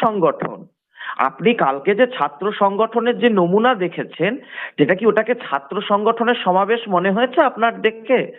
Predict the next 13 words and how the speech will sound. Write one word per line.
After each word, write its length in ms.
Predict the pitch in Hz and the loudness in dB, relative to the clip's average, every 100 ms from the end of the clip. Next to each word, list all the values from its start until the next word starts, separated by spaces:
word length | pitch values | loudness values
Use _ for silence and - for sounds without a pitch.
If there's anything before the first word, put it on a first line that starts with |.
| - - 165 | -10 -4 0
হয়তো 160 | 175 | 0
কার্যত 500 | - 156 170 233 240 277 - | 0 -2 0 -2 0 0 0
একদল 480 | 170 175 180 262 214 | -2 -2 0 0 0
দুষ্কৃতী 600 | 226 - - 285 285 262 | -6 -6 -4 -2 4 4
ওখানে 260 | 240 254 | 4 0
তাণ্ডব 440 | 254 233 240 233 226 | 0 -2 0 -2 -2
করছিল, 500 | 175 156 - 143 123 113 - - - | -6 -6 -6 -2 0 -2 -6 -6 0
তো 80 | 196 | 0
দুষ্কৃতীদের 800 | 180 - - 262 262 277 285 | 0 -4 -4 -6 -2 2 2
দুষ্কৃতী 440 | 214 262 - 285 285 | 2 0 -2 -2 -2
সুলভ 280 | 302 277 269 | 2 2 2
আচরণ 380 | 269 269 254 | 0 -2 -2
হবে। 260 | 226 202 | 0 -2